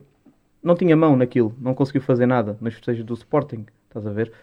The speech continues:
Porque era mesmo muita, muita, muita, muita gente. E as pessoas às vezes nem têm a consciência do poder que nós temos como povo e o poder que nós temos enquanto sociedade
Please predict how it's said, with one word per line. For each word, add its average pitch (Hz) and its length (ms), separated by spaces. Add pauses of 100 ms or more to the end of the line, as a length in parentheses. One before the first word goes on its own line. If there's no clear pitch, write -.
Porque 147 200
era 139 100
mesmo 135 400
muita, 170 560
muita, 143 500
muita, 131 380
muita 127 380
gente. 131 340 (380)
E 135 80
as 139 80
pessoas 160 220
às 156 60
vezes 165 140
nem 175 140
têm 196 200
a 180 40
consciência 151 760 (240)
do 135 100
poder 143 340
que 143 100
nós 143 160
temos 139 300
como 135 200
povo 123 440 (580)
e 123 60
o 123 60
poder 131 300
que - 140
nós 135 180
temos 143 380 (420)
enquanto 139 360
sociedade 143 600